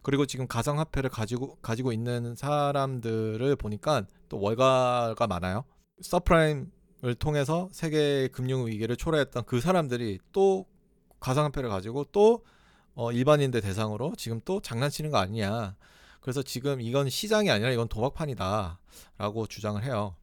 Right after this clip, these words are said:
청취자분들께서 조금 미국 사회에 대해서 이해하셔야 할 부분이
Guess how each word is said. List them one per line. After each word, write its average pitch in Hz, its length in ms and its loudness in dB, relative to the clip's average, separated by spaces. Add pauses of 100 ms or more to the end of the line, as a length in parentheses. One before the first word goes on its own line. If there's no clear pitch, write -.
(160)
청취자분들께서 117 1200 -2 (240)
조금 156 540 -8
미국 123 240 -2
사회에 139 240 4
대해서 117 260 0
이해하셔야 110 640 -2
할 110 120 -2
부분이 98 480 -10